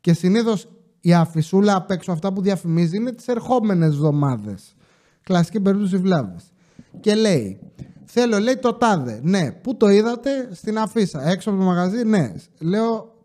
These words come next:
«Πότε έλεγε, είκοσι εφτά;» Μου λέει, «Ναι». «Ωραία», λέω, «σε μια εβδομάδα». «Α», μου λέει, «θα το έχετε αύριο;»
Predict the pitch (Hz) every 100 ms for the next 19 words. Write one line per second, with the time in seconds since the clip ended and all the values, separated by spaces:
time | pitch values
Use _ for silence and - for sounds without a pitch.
0 | - 226 247 233 202 185 202 226 208 170
1 | 160 - 226 233 131 104 _ _ _ _
2 | _ - 185 240 240 233 233 156 101 110
3 | _ _ _ - 196 233 202 233 240 233
4 | 226 240 226 233 240 175 117 107 - 180
5 | 196 190 226 196 202 220 220 202 180 165
6 | 214 226 143 95